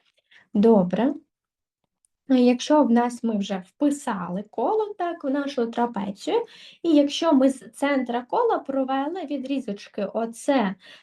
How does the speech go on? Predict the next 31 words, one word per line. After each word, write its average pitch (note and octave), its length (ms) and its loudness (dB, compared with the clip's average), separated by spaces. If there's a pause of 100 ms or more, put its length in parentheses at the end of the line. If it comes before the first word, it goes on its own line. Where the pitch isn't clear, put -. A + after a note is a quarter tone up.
(140)
та A#3 320 2
О A3+ 140 -2
Д B3+ 200 0 (300)
до, A#3 400 2 (100)
відповідно, G#3 760 -4
вершин G3+ 460 -2
трапеції, B3 880 0
то, A3+ 320 4 (360)
а, G3+ 260 0
вони, C#4 540 -2
ці - 160 -8
відрізочки, A#3 600 -2
будуть A3+ 320 -2
перпендикулярні. G#3 1080 -2
Тобто G3 280 -4
у - 20 0
вас G#3 260 0
будуть F#3 400 -4
утворюватися A3+ 1000 -2
кут C4 300 -6
С A3 340 -2
О F#3+ 100 2
Д, A3+ 320 0 (360)
який A#3 340 4
завжди G#3 500 4
буде G#3+ 360 0
дев'яносто F#3 640 0
градусів, F#3+ 500 -6
якщо G3 320 -4
ви F#3+ 100 0
проведете G#3 640 -2